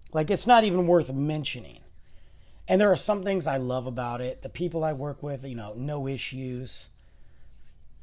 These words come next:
I mean, it, look, we've got, we've got a big inventory coming up soon.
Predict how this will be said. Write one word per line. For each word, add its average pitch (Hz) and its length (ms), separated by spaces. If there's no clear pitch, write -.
I 123 100
mean, 113 440
it, - 200
look, 160 300
we've 170 180
got, 170 360
we've 165 160
got 185 140
a 127 40
big 120 340
inventory 110 640
coming 110 300
up 113 180
soon. 117 400